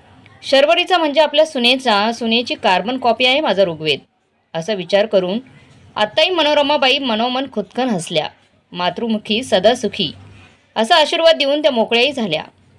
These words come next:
आणि दुसऱ्या क्षणी त्यांच्या मनात भीती दाटली.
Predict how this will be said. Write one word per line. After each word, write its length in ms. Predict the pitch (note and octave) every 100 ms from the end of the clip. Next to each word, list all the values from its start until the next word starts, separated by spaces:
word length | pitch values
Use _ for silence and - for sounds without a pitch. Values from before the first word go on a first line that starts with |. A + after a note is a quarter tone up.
| - -
आणि 140 | G3+
दुसऱ्या 400 | A3 G3 G#3+ B3+
क्षणी 340 | - A#3 G#3+
त्यांच्या 300 | A3 A3 G3+
मनात 220 | A#3 G#3+ A3
भीती 300 | F#3+ G3 A3
दाटली. 420 | G#3+ D#3+ D#3